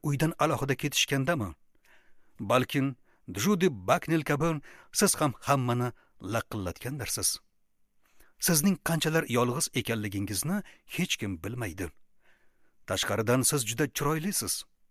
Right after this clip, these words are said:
Doim tabassum qilishga tayyorsiz. Doimiy ishtasiz. Kiyimlaringiz zamonaviy,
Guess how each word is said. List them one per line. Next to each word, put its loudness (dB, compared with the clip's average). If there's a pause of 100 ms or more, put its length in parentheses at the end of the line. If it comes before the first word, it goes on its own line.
(1080)
Doim 2
tabassum 0
qilishga -6
tayyorsiz. -6 (840)
Doimiy 4 (140)
ishtasiz. 0 (840)
Kiyimlaringiz 0
zamonaviy, 0